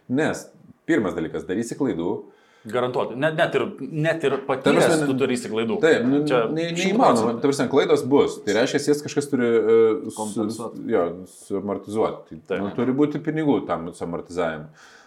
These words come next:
Speaker 1: Antras dalykas, nu, neturi pakankamai investicijų ir, e,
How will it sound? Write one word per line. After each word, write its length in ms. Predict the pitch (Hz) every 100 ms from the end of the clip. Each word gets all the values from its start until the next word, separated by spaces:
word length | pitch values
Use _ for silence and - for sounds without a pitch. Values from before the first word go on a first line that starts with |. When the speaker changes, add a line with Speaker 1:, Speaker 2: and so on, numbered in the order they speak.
| _
Speaker 1:
Antras 420 | - 123 196 202 165
dalykas, 540 | 151 156 160 151 - - _ _ _
nu, 200 | 120 131 131 -
neturi 680 | - 127 127 127 123 139 156
pakankamai 680 | 165 127 143 143 139 131 120 -
investicijų 1000 | 117 113 104 101 - 131 - 151 151 135
ir, 160 | 113
e, 220 | 107 110